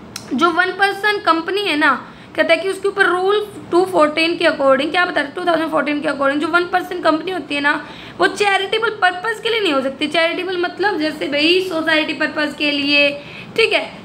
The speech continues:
तो कहता है कि मतलब सिर्फ वो business purpose के लिए होनी चाहिए। अब बात आती है जो वन परसेंट कंपनी है ना तो आप उसको public में convert कर सकते हैं ना private में। कब तक? जब तक कि दो साल का period पूरा नहीं हो जाता जब वो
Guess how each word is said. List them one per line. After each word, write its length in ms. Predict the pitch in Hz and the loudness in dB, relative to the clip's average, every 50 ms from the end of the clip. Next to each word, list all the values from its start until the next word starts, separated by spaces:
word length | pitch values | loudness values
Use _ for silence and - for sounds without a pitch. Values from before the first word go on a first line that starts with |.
| - - - - - | -18 -18 -18 -2 2
तो 140 | 381 392 381 | 2 2 4
कहता 260 | 330 392 370 359 330 | 2 0 0 2 2
है 100 | 320 330 | 0 0
कि 200 | 320 359 403 392 | 0 0 0 2
मतलब 260 | 349 359 359 381 392 | 2 0 0 0 -4
सिर्फ 180 | - 427 415 392 | -2 -2 -2 0
वो 80 | 403 415 | -2 -2
business 400 | 320 302 302 294 285 330 339 - | 0 0 0 0 0 -2 -4 -2
purpose 380 | - 320 294 285 302 294 247 - | -2 -2 0 0 0 -2 -2 -2
के 60 | 339 | -2
लिए 100 | 339 370 | -2 0
होनी 200 | 339 285 269 269 | 0 0 -2 -2
चाहिए। 160 | 233 - 277 | -4 0 2
अब 140 | 285 311 311 | 2 2 4
बात 200 | 311 339 349 349 | 4 2 4 4
आती 160 | 339 339 359 | 2 0 0
है 60 | 349 294 | -4 -4
जो 60 | 339 | -2
वन 180 | 302 330 330 320 | 0 0 0 2
परसेंट 300 | 339 339 330 349 339 - | 0 0 0 0 -2 0
कंपनी 320 | 339 330 320 311 330 359 359 | 0 0 0 0 -4 -4 -2
है 60 | 330 | 2
ना 160 | 302 320 330 | 2 4 4
तो 120 | 359 - 427 | 2 2 0
आप 160 | 415 403 403 415 | -2 -2 -2 -2
उसको 160 | - - 359 - - | -6 -6 -6 -2 -2
public 340 | 277 262 262 277 285 285 | -2 -2 -2 -4 -6 -4
में 120 | 302 311 311 | -4 -4 -2
convert 380 | - 330 330 320 320 330 320 320 | 0 -2 0 2 0 0 2 0
कर 100 | 330 320 | 0 0
सकते 220 | 330 339 339 - 359 | 0 -4 -4 -2 -2
हैं 60 | 359 | 0
ना 140 | 381 370 349 | 0 0 0
private 280 | 302 277 269 269 269 269 | 0 0 0 0 0 -2
में। 160 | 285 294 - | -4 -6 0
कब 280 | - 392 403 403 - - | 0 0 0 0 -4 -4
तक? 160 | 349 330 285 | -4 -4 -2
जब 200 | 240 320 330 320 - | -2 -4 -4 -4 -4
तक 140 | 359 - - | -8 -6 -2
कि 100 | 370 381 | -2 0
दो 220 | 359 311 330 349 339 | 2 2 2 2 2
साल 240 | - 349 330 320 320 | 4 4 4 4 2
का 100 | 320 349 349 - | 0 -2 -2 0
period 400 | 330 330 330 339 359 359 302 - | 0 0 0 0 0 -2 -4 -6
पूरा 240 | - 320 330 349 349 | -4 0 2 2 2
नहीं 140 | 349 349 302 | 2 0 -2
हो 60 | 277 254 | -2 0
जाता 280 | 269 262 262 - 320 320 | -2 -2 0 0 -2 0
जब 240 | 311 339 339 330 | 2 0 0 0
वो 100 | 320 330 | -2 -4